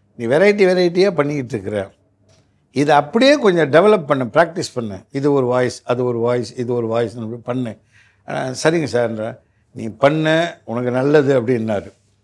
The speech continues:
அவர் அன்னைக்கு பண்ணி சொன்னதோ என்னவோ தெரியல. இன்னைக்கு பார்த்தீங்கன்னா ஃபீல்டில் என்ன சொன்னா, "ராஜேந்திரன் சார் மாதிரி குரல் மாத்தி யாராலையுமே பேச முடியாது" அப்படின்னு ஒரு பேர் எனக்கு வந்திருக்குன்னா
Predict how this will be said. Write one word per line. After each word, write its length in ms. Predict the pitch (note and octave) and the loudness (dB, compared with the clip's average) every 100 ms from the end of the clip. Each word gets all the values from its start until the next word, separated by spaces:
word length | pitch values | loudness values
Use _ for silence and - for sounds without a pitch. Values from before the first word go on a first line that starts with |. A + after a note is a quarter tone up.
| _ _ - | _ _ -4
அவர் 240 | - C3+ | 2 4
அன்னைக்கு 320 | C#3+ C#3+ A#2 | 4 2 0
பண்ணி 220 | C3+ C#3+ | 0 0
சொன்னதோ 640 | D#3 D3 A#2+ C3+ C#3+ C3+ C#3+ | 0 -2 -2 0 0 2 0
என்னவோ 260 | B2+ C3 | 0 -2
தெரியல. 640 | A2 A#2 B2+ A#2 C3+ A#3 - _ _ _ | 0 -2 0 0 -2 -2 -8 _ _ _
இன்னைக்கு 480 | - B2+ C#3 C3 A2+ | -4 -2 0 0 2
பார்த்தீங்கன்னா 520 | F3+ F3 F3 D3+ E3+ C#3 | 2 2 -2 -2 -4 -2
ஃபீல்டில் 300 | D#3 E3 D3 | -2 0 0
என்ன 220 | C#3 C#3+ | -2 -6
சொன்னா, 280 | C3 C#3 D3+ | -6 -6 -4
"ராஜேந்திரன் 360 | B2+ D3+ D#3 C#3 | 0 0 -2 -4
சார் 240 | B2+ A#2+ | -4 -4
மாதிரி 440 | A#2+ A#2+ C#3+ A#3+ _ _ _ _ | -4 -6 -6 -8 _ _ _ _
குரல் 380 | - E3+ F#3+ E3 | 4 6 6 4
மாத்தி 280 | D#3 C3 D#3+ | -2 0 2
யாராலையுமே 540 | C#3+ C3+ C3+ C3 C#3+ | 2 2 0 -2 -4
பேச 340 | A#2+ C3+ - | 0 0 -2
முடியாது" 680 | A#2+ A2 A2 G#2 G2+ G#2 G2+ _ _ _ _ | -6 -4 -2 -2 -4 -6 -6 _ _ _ _
அப்படின்னு 360 | G#2+ A2+ C#3+ D#3+ | -6 -4 -2 0
ஒரு 180 | C#3+ A#2 | -2 0
பேர் 300 | D3 D#3+ D3+ | 4 6 4
எனக்கு 300 | B2+ A#2 A#2+ | 0 -6 -6
வந்திருக்குன்னா 640 | B2+ A2+ A2 B2 E3 | -8 -8 -8 -8 -10